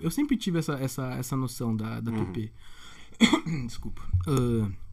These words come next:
Speaker 1: meus amigos, todos os meus amigos são da P P. Tipo, quando eu comecei ali, dezessete, dezoito,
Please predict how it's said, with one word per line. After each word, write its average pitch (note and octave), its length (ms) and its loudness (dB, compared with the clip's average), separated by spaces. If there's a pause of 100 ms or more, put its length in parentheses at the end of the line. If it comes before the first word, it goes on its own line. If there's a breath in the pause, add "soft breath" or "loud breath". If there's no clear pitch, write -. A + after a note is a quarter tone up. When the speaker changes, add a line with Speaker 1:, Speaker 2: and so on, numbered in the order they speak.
(540)
Speaker 1:
meus D3 420 8
amigos, F3 400 4
todos F#3 200 4
os G3+ 40 4
meus F3+ 180 4
amigos C#3+ 480 4
são D#3 360 2
da G3 100 6
P D3 140 0
P. A#2 300 0 (120)
Tipo, - 200 -2
quando C#3 200 2
eu F#3+ 80 4
comecei D3 560 2
ali, C3+ 320 2 (280 soft breath)
dezessete, C3+ 280 0
dezoito, B2 580 2